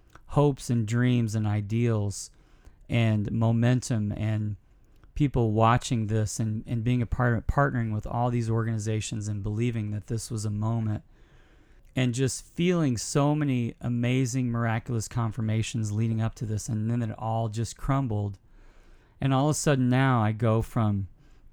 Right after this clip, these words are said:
July fourth weekend being maybe what I thought going into it, this might be the greatest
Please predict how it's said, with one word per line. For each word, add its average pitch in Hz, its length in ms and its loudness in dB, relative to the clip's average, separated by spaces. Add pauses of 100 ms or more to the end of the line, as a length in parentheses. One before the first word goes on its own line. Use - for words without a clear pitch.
(960)
July 135 300 2
fourth 143 300 0
weekend 123 460 2
being 113 460 2 (680)
maybe 135 520 4
what 120 260 0
I 131 240 2
thought 110 500 0 (340)
going 117 260 2
into 120 280 0
it, 113 100 -2
this 160 200 0
might 156 260 0
be 123 380 0 (640)
the 123 100 -2
greatest 123 800 0